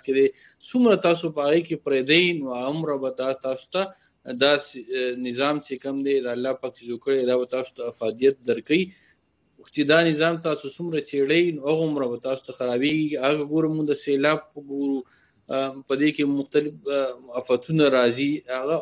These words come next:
هغې کې د الله د طرف نه وي، خو انسان د طرف نه خپل وي که نه. زموږ علاقو کې اوس سیلابونه راغله، سیند لارې موږ ختمې کړې، په سیند کې هوټلونه جوړ دي، کورونه جوړ دي، د سیند اډو لاره نشته. آه، مختلف بره نه سیلابونه، ونې کټ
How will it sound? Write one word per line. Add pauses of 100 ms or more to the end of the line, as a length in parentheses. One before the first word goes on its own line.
هغې
کې (360)
د
الله
د
طرف
نه
وي،
خو
انسان
د
طرف
نه
خپل
وي
که
نه.
زموږ
علاقو
کې
اوس
سیلابونه
راغله، (540)
سیند (120)
لارې
موږ
ختمې
کړې، (240)
په
سیند
کې
هوټلونه (120)
جوړ (100)
دي، (460)
کورونه
جوړ
دي،
د
سیند
اډو
لاره
نشته. (640)
آه، (140)
مختلف
بره
نه
سیلابونه،
ونې (220)
کټ